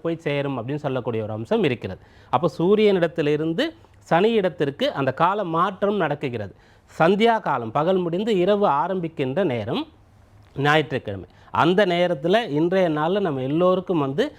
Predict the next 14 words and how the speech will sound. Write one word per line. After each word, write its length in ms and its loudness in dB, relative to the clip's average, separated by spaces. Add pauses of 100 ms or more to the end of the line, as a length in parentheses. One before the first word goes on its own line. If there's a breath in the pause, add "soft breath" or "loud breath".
(180 loud breath)
சிவாலயம் 580 2
சென்று 320 0 (100)
அவருக்கு 300 0
அபிஷேகம் 500 0
செய்யக்கூடிய, 480 0 (140)
அதை 140 0 (120)
கண்டு 240 2
களிக்கக்கூடிய 500 -2 (100)
பேறு 260 0
கிடைக்கிறது. 420 -4 (140)
பயன்படுத்திக் 580 -2
கொள்வோம், 400 -4
பலனடைவோம். 680 -8 (340)
இப்படி 180 2